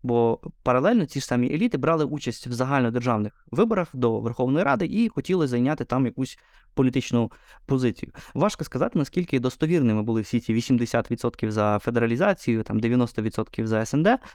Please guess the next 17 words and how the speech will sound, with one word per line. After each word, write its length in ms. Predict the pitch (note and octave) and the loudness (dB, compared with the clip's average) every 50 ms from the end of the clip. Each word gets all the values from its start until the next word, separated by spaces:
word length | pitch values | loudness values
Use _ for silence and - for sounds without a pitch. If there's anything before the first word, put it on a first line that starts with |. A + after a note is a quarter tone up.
| _ - - - - - - | _ -20 -20 -20 -18 -8 -2
але 420 | - B2 A#2+ A#2+ B2+ C3+ C3+ C3 | 0 2 2 2 2 2 2 2
факт 260 | B2 - D#3 F#3+ F#3+ D3+ | 0 -2 -4 -4 -2 -2
залишається 440 | B2+ B2+ B2 - C3+ C3+ - - | -2 -2 0 0 -2 -2 -2 -4
фактом. 460 | - - G#2 G2 - - A2+ C3 C#3+ - - - | -6 -6 -6 -6 -6 -6 -6 -6 -6 -8 -12 -18
Донецьким 520 | - C3 - - D#3+ G3+ - - - B2+ | -6 0 2 2 2 2 0 -2 -2 0
елітам 360 | - A#2+ C3 G3+ - G3 D3+ B2 | 0 0 0 0 0 0 0 0
було 260 | B2 A#2+ B2+ C3 A#2+ | 0 0 0 0 0
легко 300 | B2 D3+ E3+ - - C3 | 0 0 -2 -2 -2 0
маніпулювати 640 | B2+ B2 A#2+ A#2+ - A#2+ A#2 A2+ C3 C3 - - | 2 2 2 2 2 0 0 0 0 0 -2 -4
свідомістю 640 | - - - B2+ B2 A#2 A2+ A2 - - - A2+ - - _ - | -6 -4 -2 0 0 2 0 0 -2 -6 -10 -10 -12 -12 _ -4
залежних 580 | B2 A#2 B2+ C3+ C#3+ C3+ B2 A#2+ A2+ G#2+ - - | -2 0 2 2 2 2 2 0 0 -2 -2 -2
від 120 | A#2 A2+ | -2 0
них 180 | A#2 A2+ - - | 0 0 0 -2
економічно 800 | G2+ - A#2 A2+ A2 A2+ A2 - - A2 G#2 G#2 G#2+ G#2+ - - - _ _ - | -4 -2 0 2 2 2 0 -2 -2 -2 -2 0 -2 -4 -8 -12 -18 _ _ -2
мешканців, 560 | C#3+ G3+ A3 - G3 E3 - - C3+ B2+ - | 0 0 0 -2 -4 -6 -2 -2 -4 -4 -4
шахтарів, 640 | - - A#2+ - - B2+ C3 D#3+ F#3+ E3+ - - - | -4 -6 -6 -4 -2 0 0 0 0 -2 -4 -2 0
е, 840 | B2 B2 A#2+ A#2+ A#2 A#2 A#2 A#2 A2+ A2 A2 A2 A2 A2 A2 A2+ - | 2 2 4 2 2 2 2 0 0 0 0 0 0 0 -2 -2 -4